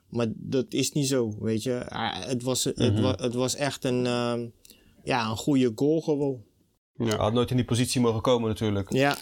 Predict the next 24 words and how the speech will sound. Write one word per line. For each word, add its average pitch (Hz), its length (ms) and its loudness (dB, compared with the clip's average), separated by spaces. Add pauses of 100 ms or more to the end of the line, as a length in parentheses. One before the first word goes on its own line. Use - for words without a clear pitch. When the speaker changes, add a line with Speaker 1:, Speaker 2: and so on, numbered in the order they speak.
(460)
Speaker 2:
Die 107 120 0
Flemings, 101 460 0
ja. 160 80 4
Speaker 1:
Senesi, 160 440 4
die 147 180 2
liep 139 300 2
ook 175 240 2
niet, 175 300 2
eh, 127 220 2
goed - 300 0
te 131 140 0
dekken 135 340 0
zoals 131 340 0
hij 139 80 2
dat 123 180 0
normaal 127 320 0
gesproken 123 500 -2
wel 127 220 2
zo, 127 220 0
eh, 127 300 0
eh, 120 80 0
doet. 120 380 0
Maar 131 240 0
ja, 139 260 0